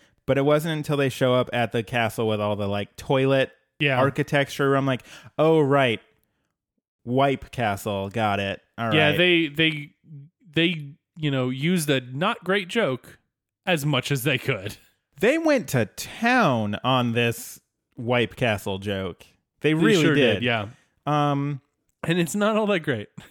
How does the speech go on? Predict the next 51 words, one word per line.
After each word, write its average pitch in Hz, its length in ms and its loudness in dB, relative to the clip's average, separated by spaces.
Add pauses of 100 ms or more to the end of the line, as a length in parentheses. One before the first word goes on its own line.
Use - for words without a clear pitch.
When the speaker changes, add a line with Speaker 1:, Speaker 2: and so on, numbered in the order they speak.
(640)
Speaker 1:
But 170 280 0
that 160 340 0
is 143 320 0
a 123 60 -2
little 156 180 2
bit 127 160 -2
down 113 220 -2
the 107 80 -6
road. 101 520 -6
Um, 110 580 -2 (1000)
uh, 117 300 0
Amy 165 260 2
does 139 280 0
suggest 123 480 -2
that 127 240 -2
the 117 60 -8
burgers 120 600 -2
are 110 220 -2
great 127 320 0
because 123 260 -4
you 120 60 -2
can 120 80 -2
eat 113 300 -6
a - 60 -8
ton 135 200 -4
of 131 100 -2
'em 156 300 0 (260)
and 113 160 -6
not 123 180 -4
gain 139 120 -2
any 160 140 0
weight 180 240 0
because 139 240 0
of 120 100 0
all 107 160 2
of 113 100 -2
the 135 80 -4
diarrhea 123 600 0
they 101 160 -2
give 98 280 -6
you. 98 360 -10
So, 104 400 -2
you 127 180 -4
know. 101 300 -4
Speaker 2:
I 170 100 4
wonder 180 320 0
what 170 220 -4
that's 226 240 -2
supposed - 420 -6
to - 40 -8
s-, - 180 -8